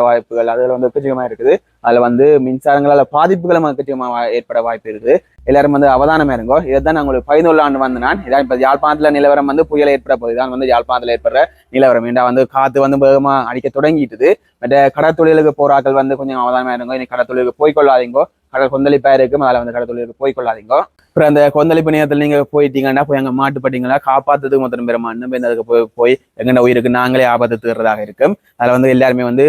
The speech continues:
அவதானம் இருங்கோ. சகலருமே வந்து அவதானம் இருங்கோ. சின்ன பிள்ளைகள் வச்சுக்கிறார்கள், பெரிய ஆட்கள் வச்சுக்கிறார்கள். இன்னும் கொஞ்சம்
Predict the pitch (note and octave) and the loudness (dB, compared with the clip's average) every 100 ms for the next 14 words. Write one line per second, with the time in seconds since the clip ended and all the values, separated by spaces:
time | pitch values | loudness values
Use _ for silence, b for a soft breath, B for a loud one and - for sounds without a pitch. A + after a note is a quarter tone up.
0 | D3+ A#2+ B2+ B2 A2+ A2+ B2 B2 A#2+ A#2+ | 2 0 0 0 -4 -6 -2 0 0 0
1 | A#2+ A#2 B2 A2+ A2+ A2+ A2 A2 C3 A#2 | -4 0 0 0 0 -2 -2 -2 -2 -2
2 | A#2 A2 A#2 A2+ A2 A#2 A#2 B2+ B2 B2 | -6 -2 -2 -2 -2 -2 0 -2 0 0
3 | A#2+ A2+ A#2 A#2 B2+ B2 B2 C#3+ | 0 0 0 0 0 0 0 -2